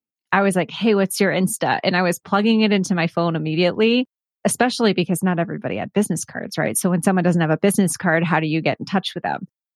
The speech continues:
Well, the easiest way versus trying to scribble down on a piece of paper their email address or something, the easiest way is to put something in your, into your phone. So for me, I was using Instagram almost primarily across the board.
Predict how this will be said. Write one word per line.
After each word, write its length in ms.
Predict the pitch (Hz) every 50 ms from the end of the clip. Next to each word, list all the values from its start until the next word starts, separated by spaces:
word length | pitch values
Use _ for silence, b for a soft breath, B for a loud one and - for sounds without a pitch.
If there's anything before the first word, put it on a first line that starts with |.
| _ _ -
Well, 100 | 190 190
the 140 | 170 - -
easiest 440 | - 262 294 269 285 247 214 - -
way 200 | 190 180 170 185
versus 340 | 180 180 185 190 - 185 -
trying 280 | - - 185 185 170
to 60 | 170 165
scribble 460 | - - - - - 196 185 185 180
down 300 | 185 180 175 175 180 175
on 160 | 175 170 160
a 40 | 160
piece 260 | - - 180 165 -
of 100 | 170 -
paper 640 | - 202 196 208 - - 156 156 160 156 160 185 190 _ _ _ _ _ _ -
their 200 | 185 180 185 175
email 320 | 185 214 233 226 202 175 160
address 400 | 160 160 - 165 147 170 - - 175
or 40 |
something, 460 | 170 - - - 180 - 180 175 175 185
the 160 | 185 180 -
easiest 360 | - 233 247 262 254 220 -
way 100 | 190 180
is 80 | 180 -
to 80 | -
put 180 | - - - -
something 340 | - 190 165 - 175 170 170
in 140 | 165 156
your, 80 | 156 - - _ -
into 240 | - 196 180 - -
your 80 | 127 -
phone. 460 | - - 185 160 101 76 62 - 185 B B B B B B
So 180 | - - 185 170
for 160 | - 185 185
me, 420 | 196 233 233 190 170 160 160 180 - _ _ _ _ _ _ _ -
I 160 | - 185 175
was 480 | 170 170 160 156 - - - - - - _ _ _ _ -
using 320 | 196 208 208 180 190 180
Instagram 760 | 180 185 - - 190 175 160 165 156 151 151 160 160 175 180 _ _ _ _ _ _ _ -
almost 640 | - 202 233 285 247 170 - - - - - - _ _ _ _ _ _ -
primarily 560 | - 202 185 185 190 190 185 175 160 151 151
across 340 | 147 - - 156 151 151 -
the 100 | - -
board. 400 | - 147 143 107 69 50 -